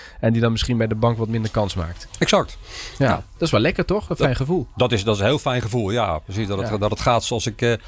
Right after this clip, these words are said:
Speaker 2: hoopte dat het zou gaan.
Speaker 1: Ja.
Speaker 2: En dat het op deze manier zo uitkomt, ja, absoluut.
Speaker 1: Nou zijn ze wel qua transactiekosten en dergelijke wat duurder dan andere aanbieders. En waarschijnlijk ook dan de bank.
Speaker 2: Ja,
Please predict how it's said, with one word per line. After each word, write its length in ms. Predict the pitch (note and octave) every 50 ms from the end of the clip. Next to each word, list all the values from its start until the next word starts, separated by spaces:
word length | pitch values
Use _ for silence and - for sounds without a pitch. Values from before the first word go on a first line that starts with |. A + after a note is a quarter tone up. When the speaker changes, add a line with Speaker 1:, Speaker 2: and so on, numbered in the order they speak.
| - -
Speaker 2:
hoopte 260 | - C3+ D#3 C#3+ - C#3+
dat 120 | C3+ B2+
het 100 | B2 -
zou 220 | - D#3 D3+ D3+
gaan. 320 | - C3 A#2 G#2+ G2+ G2+ G#2+ -
Speaker 1:
Ja. 200 | C3 C#3 A2+ - - -
Speaker 2:
En 100 | - A2
dat 100 | G#2+ A2
het 100 | G#2+ -
op 80 | G#2+ G#2+
deze 180 | A#2+ A2+ G2+ A2
manier 200 | A2+ A2+ A2+ G#2
zo 100 | A#2 A#2+
uitkomt, 400 | C3+ C3+ - - G2 F2+ E2 -
ja, 80 | A#2+
absoluut. 220 | G#2+ - - - -
Speaker 1:
Nou 120 | C#3+ C#3+
zijn 200 | B2+ D#3 D#3 D3+
ze 80 | C#3+ D#3
wel 160 | E3 D#3+ D#3
qua 280 | - C#3+ C3+ C3+ B2+
transactiekosten 760 | B2 - C3 B2+ A#2+ D#3+ E3 - - C#3+ - B2 A#2 - - A2+
en 60 | G#2+
dergelijke 380 | G#2+ G#2+ G#2+ - B2 A#2+ -
wat 160 | B2+ C3 B2 B2
duurder 360 | D3 D#3+ E3 D#3 C3+ C#3+ C#3
dan 160 | C3+ C#3 D3
andere 260 | E3+ F3+ F3 D3+ C3
aanbieders. 480 | A#2+ A2 A2 G#2+ G2+ G2 F#2 F2+ F2 -
En 140 | G2+ G#2 A2
waarschijnlijk 380 | A2+ G#2+ - B2 A#2+ A#2+ A#2+
ook 80 | B2 B2
dan 120 | C3 B2+
de 80 | B2+ B2+
bank. 360 | C#3 D#3 C3 F#2+ F2 - - - - _ - - - - _ _ _ _ _ _ _ - - - - - - - - - - -
Speaker 2:
Ja, 240 | - A2 A#2 G#2